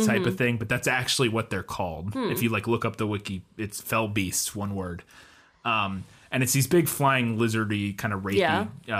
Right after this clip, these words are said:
Speaker 1: um, or wing wyvern type creature things. Uh, and we, a-, a-, when they're on the river at the end of this book, some black thing flies up on, at them in, in the evening or something, and they can't tell what it is.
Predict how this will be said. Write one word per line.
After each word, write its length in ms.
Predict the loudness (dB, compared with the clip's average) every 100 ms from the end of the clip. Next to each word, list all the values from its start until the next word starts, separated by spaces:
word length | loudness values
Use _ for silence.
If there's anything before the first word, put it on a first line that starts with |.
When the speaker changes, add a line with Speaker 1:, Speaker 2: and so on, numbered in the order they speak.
| -2
Speaker 1:
um, 240 | -4 -6
or 120 | -4 -4
wing 440 | -2 -2 -2 -2
wyvern 380 | 0 2 0 -2
type 260 | -2 -4 -4
creature 340 | -6 -4 -4
things. 460 | -6 -6 -4 -6 -8 -16 -20 _ -4
Uh, 360 | -2 0 0 -2
and 240 | -2 0 0
we, 340 | 2 2 2 -4 -20 -20 -18 -6
a-, 520 | -4 -2 0 0 2
a-, 20 |
when 160 | 2 4
they're 120 | 4
on 220 | 6 8
the 100 | 6
river 480 | 6 4 4 4 4
at 140 | 2
the 140 | 2 2
end 120 | 2
of 60 | 2
this 160 | 0
book, 440 | 0 0 0 -4 -18 _
some 360 | -2 2 2
black 340 | 2 2 0 -4
thing 400 | -4 0 0 0
flies 500 | -4 0 2 2 2
up 200 | -2 -4 -8
on, 160 | -8 -8 -12 _ _ _ _ _ -20 -4
at 220 | -2 0
them 220 | -2 -2
in, 420 | -4 -6 -6 -4
in 140 | -4 -4
the 200 | -4 -2
evening 300 | -2 -2 -4
or 80 | -4
something, 420 | -4 -4 -6 -6
and 80 | -6
they 40 |
can't 300 | -4 -4 -4
tell 240 | 0 2 2
what 140 | 2
it 120 | 0
is. 440 | -2 -2 -4 -6